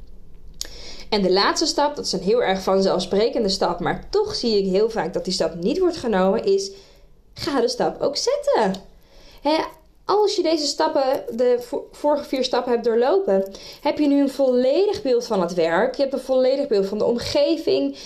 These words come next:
Je weet wat je ervoor dient te doen. En de laatste stap is dan dus ook om dit daadwerkelijk te gaan doen. Hè, start die studie. Solliciteer.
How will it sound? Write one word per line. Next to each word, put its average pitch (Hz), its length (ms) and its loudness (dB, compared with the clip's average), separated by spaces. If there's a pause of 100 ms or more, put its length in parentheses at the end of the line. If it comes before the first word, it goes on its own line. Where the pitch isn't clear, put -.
(180)
Je 220 100 0
weet 254 260 0
wat 202 180 -2
je 214 60 0
ervoor 190 340 2
dient 208 240 -4
te 233 120 0
doen. 330 420 0 (280)
En 254 120 0
de 240 120 4
laatste 277 400 0
stap 190 460 0
is - 180 -2
dan 214 300 0
dus 226 200 0
ook 185 260 2
om 240 80 2
dit 233 120 2
daadwerkelijk 196 640 -2
te 294 100 2
gaan 359 460 2
doen. 175 400 0 (360)
Hè, 269 160 0
start 320 460 0
die 285 100 2
studie. 170 600 -2 (240)
Solliciteer. 285 1080 0